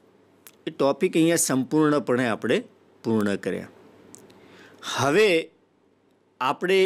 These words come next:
ગણવા છે પ્રકીર્ણ સ્વાધ્યાયના દાખલા, એટલે કે સ્વાધ્યાય દસના દાખલા. અને એમાં જરૂર પડશે આખા જ પ્રકરણના જે મુદ્દાઓનો જે આપણે અભ્યાસ કર્યો છે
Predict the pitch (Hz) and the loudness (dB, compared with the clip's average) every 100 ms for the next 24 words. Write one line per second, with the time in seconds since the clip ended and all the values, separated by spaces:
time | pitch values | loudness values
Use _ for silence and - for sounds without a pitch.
0 | 190 139 143 156 165 170 - 170 151 143 | 2 0 0 2 2 0 2 2 2 0
1 | - _ _ 143 147 202 208 196 170 156 | -8 _ _ -6 -4 -2 0 0 0 -2
2 | 139 123 139 143 139 135 123 120 123 120 | -4 -2 0 0 0 -2 -2 -4 -4 -4
3 | 139 165 160 160 120 113 160 139 127 123 | -2 0 0 -2 -2 0 0 2 0 -2
4 | 127 147 240 127 98 117 110 95 87 - | -4 -4 -6 -10 -6 -6 -6 -8 -12 -14
5 | _ - - - - - - - - - | _ -20 -20 -20 -20 -20 -20 -20 -20 -20
6 | - - - - - - - 160 - 143 | -20 -20 -20 -20 -20 -10 -4 -4 -2 0
7 | 147 180 220 156 165 202 196 185 160 - | 2 2 0 2 2 2 2 -2 -2 0
8 | 180 - 143 147 - - 196 196 - _ | -2 -2 -4 -6 -6 -4 -4 -4 -10 _
9 | - 147 147 165 165 165 175 143 - 160 | -6 -4 0 2 2 0 -2 -2 -2 0
10 | 160 135 107 110 165 185 180 - 147 160 | 2 0 -2 0 2 2 -2 -2 0 2
11 | 143 151 135 147 131 92 135 139 131 - | 2 0 -2 -2 -2 0 0 0 -2 -4
12 | 113 113 - 135 | 0 0 0 -2